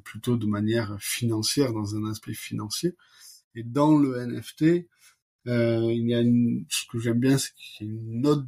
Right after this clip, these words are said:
dimension, même si bien entendu les N F T, on a en tête aussi de, de faire du rendement sur du N F T. Donc c'est pour ça que la, beaucoup d'investisseurs qui connaissent bien le marché, qui connaissent bien le N F T, en a, vont en acheter plusieurs,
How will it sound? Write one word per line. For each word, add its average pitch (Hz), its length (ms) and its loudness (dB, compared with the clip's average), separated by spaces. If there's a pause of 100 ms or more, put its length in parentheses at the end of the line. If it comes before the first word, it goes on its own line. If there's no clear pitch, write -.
dimension, 131 520 -4
même 110 200 0
si - 180 -4
bien 117 240 0
entendu 117 460 -2
les 113 140 -6
N 104 220 -8
F - 100 -18
T, 127 120 -6
on 113 60 -2
a 104 140 -8
en 104 100 -10
tête 113 300 -2
aussi 135 500 2 (240)
de, 107 320 0
de 104 100 -6
faire 104 240 -2
du 107 120 -4
rendement 117 420 2
sur - 220 -6
du 104 140 -8
N 107 220 -10
F - 100 -14
T. 127 300 0 (300)
Donc 107 120 -16
c'est - 120 -16
pour - 180 -16
ça 123 160 2
que 110 480 -4 (360)
la, 110 180 -12 (500)
beaucoup 123 420 -2
d'investisseurs 123 1300 0
qui - 140 -18
connaissent 113 320 -6
bien 117 160 0
le 113 60 -2
marché, 120 720 0
qui - 60 -20 (100)
connaissent 107 220 -6
bien 113 180 -4
le 117 160 -4
N 113 160 -8
F - 100 -16
T, 123 320 0 (360)
en 113 160 -4
a, 113 100 0
vont 104 300 -6
en 107 120 -4
acheter 107 220 -6
plusieurs, 131 560 0